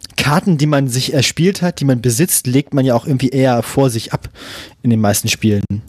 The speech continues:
Speaker 2: Um damit prahlen zu können.
Speaker 1: Die sind, ja, nee, die sind ja aus dem Spiel dann normalerweise so, weißt du? Ach nee, bei Quartett,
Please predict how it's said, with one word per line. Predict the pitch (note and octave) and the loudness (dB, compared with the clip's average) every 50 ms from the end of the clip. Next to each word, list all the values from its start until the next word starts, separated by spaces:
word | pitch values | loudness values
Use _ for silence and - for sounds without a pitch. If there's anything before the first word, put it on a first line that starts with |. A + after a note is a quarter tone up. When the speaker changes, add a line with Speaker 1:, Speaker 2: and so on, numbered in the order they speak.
| - - - - | -12 -2 0 0
Speaker 2:
Um | A3+ D3 | 2 2
damit | A2+ A#2+ A#2 A2 | 2 2 0 0
prahlen | - G2+ A2 A2 A#2+ A#2+ | 0 0 0 0 0 -2
zu | - A#2 | -4 -8
können. | - - G2 F#2+ G2+ G2+ - _ _ _ _ _ _ _ - | -6 -4 -4 -4 -6 -8 -14 _ _ _ _ _ _ _ -2
Speaker 1:
Die | C3 | -2
sind, | B2 F3 E3 | 0 0 0
ja, | C#3+ D3 | 2 2
nee, | D3+ E3+ D3+ | 2 2 0
die | C#3 | 0
sind | B2 D3 D3 D#3+ | -2 -2 0 0
ja | B2+ A#2 | 0 2
aus | C3+ D3 - | 0 0 0
dem | - C3+ | 0 -2
Spiel | B2 - - D3+ D3+ C3+ | -2 -2 0 0 0 2
dann | A2 G2 G2 | 0 0 0
normalerweise | G2 G2+ G2 G2 G2+ G2+ G2+ F#2+ G2 G2 F#2 F#2 F#2 | 0 0 0 2 2 2 2 2 0 0 -2 -2 -6
so, | F#2 F#2 F2+ | -10 -8 -6
weißt | F#2+ - - F3 | -6 -4 -2 0
du? | F3 D#3+ A#2 G2 G#2+ G#2 - - - - - - - _ _ _ _ _ _ _ - - - - - F3+ F3 D3 A#2+ - | 0 0 -2 -2 -4 -6 -6 -8 -14 -20 -20 -20 -20 _ _ _ _ _ _ _ -20 -20 -18 -18 -16 -14 -12 -12 -6 -2
Ach | - E3 C#3+ D3+ | -2 0 2 2
nee, | F3 G3 G#3+ E3 | 2 2 2 2
bei | C3 D3 C#3 | 2 2 0
Quartett, | C#3 - - C#3+ C3 B2 - F3 A3 - - - | 0 -2 -2 -2 -2 0 0 0 0 0 -2 -6